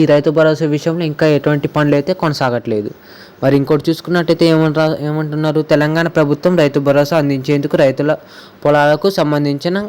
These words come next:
ఖచ్చితమైన లెక్కలు తె-, వేస్తుంది. ఇందుకోసం శాటిలైట్ టెక్నాలజీ వాడుతుంది. ప్రభుత్వం అయితే ఈ రైతు భరోసా విషయంలో మరి ఎన్ని ఎకరాలు ఉన్నాయి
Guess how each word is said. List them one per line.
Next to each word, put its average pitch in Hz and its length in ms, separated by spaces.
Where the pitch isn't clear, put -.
ఖచ్చితమైన 160 540
లెక్కలు 180 320
తె-, 147 160
వేస్తుంది. 131 680
ఇందుకోసం 160 600
శాటిలైట్ 165 420
టెక్నాలజీ 156 480
వాడుతుంది. 127 460
ప్రభుత్వం 170 460
అయితే 170 160
ఈ 170 100
రైతు 143 340
భరోసా 151 280
విషయంలో 139 480
మరి 143 180
ఎన్ని 151 260
ఎకరాలు 170 360
ఉన్నాయి 156 320